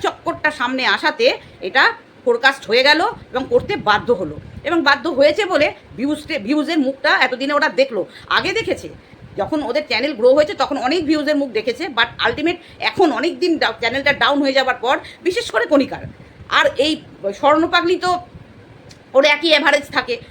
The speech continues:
স্বর্ণপাগলি ভাবলো যে চলো এই সময় এটা, মানে, রথও দেখা হবে, কলা বেচাও হবে, এইদিকে অশান্তির অশান্তিটাও হয়ে যাবে, আমার যেটা পাওয়ার সেটা ডিমান্ড করাটাও হয়ে যাবে, পাবলিকলি লোককে জানানো হয়ে যাবে, ভিউজও টানা হয়ে যাবে, সব দিকে হবে।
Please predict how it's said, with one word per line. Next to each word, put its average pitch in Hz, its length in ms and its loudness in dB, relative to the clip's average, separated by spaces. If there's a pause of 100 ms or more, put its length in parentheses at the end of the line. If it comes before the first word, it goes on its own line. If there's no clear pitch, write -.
(160)
স্বর্ণপাগলি 277 480 0
ভাবলো 269 440 2 (240)
যে - 80 -10
চলো 294 220 2
এই 277 180 4
সময় 277 260 0
এটা, 262 420 4 (200)
মানে, 277 160 4
রথও 285 280 0
দেখা 330 220 0
হবে, 330 240 0
কলা 247 260 2
বেচাও 254 320 2
হবে, 165 240 -4 (260)
এইদিকে 277 300 -2
অশান্তির 285 400 0
অশান্তিটাও 285 520 0
হয়ে 320 140 2
যাবে, 330 340 0 (220)
আমার 262 280 2
যেটা 269 360 4
পাওয়ার 254 380 2
সেটা 262 180 0
ডিমান্ড 254 340 0
করাটাও 262 360 0
হয়ে 359 140 -2
যাবে, 320 300 -2 (200)
পাবলিকলি 254 440 -2
লোককে 254 280 0
জানানো 285 380 2
হয়ে 370 120 4
যাবে, 427 180 -2
ভিউজও 285 360 -4
টানা 330 200 2
হয়ে 403 80 -2
যাবে, 381 120 -12
সব 403 380 4
দিকে 233 200 -2
হবে। 156 240 -4